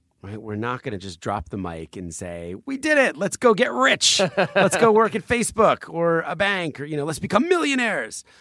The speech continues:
Speaker 1: We'll really hopefully take everything that we've learned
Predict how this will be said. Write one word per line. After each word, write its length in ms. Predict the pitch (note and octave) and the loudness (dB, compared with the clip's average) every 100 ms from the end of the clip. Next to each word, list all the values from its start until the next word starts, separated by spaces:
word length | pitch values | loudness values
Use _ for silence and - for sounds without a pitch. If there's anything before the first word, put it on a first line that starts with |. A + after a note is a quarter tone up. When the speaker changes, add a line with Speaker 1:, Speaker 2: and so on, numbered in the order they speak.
| - - _ _ _ - - | -20 -20 _ _ _ -20 -8
Speaker 1:
We'll 280 | E3+ F#3 D#3+ | 0 0 2
really 460 | F#3 F#3+ E3 - _ | 0 0 -2 -6 _
hopefully 440 | - C#3 C3 D3 | -14 -14 -10 -12
take 320 | B2+ A#2 A#2 - | -10 -12 -12 -10
everything 480 | B2 C#3 D#3 C#3 A#2 | -10 -6 -6 -4 -4
that 80 | G2 | -6
we've 260 | G#2 F2+ | -10 -12
learned 540 | F#2 D#2 B1+ A1 - | -14 -14 -14 -16 -20